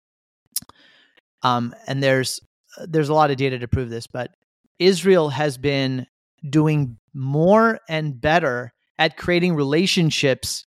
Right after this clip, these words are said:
with all of these countries in a way that it's never done in a hundred years. So Israelis freely can travel to Saudi Arabia.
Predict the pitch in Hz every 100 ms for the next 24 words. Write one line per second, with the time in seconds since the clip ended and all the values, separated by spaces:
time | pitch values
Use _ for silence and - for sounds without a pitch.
0 | - 147 147 151 185 165 156 - - 147
1 | - 127 120 - - _ _ 156 151 139
2 | 147 139 127 123 139 139 139 127 127 113
3 | 110 117 110 110 98 - - - _ _
4 | _ _ _ _ _ _ _ _ - -
5 | 160 156 151 147 180 196 165 139 - _
6 | - - 214 226 196 - 151 - 147 143
7 | 131 - 135 123 123 123 110 107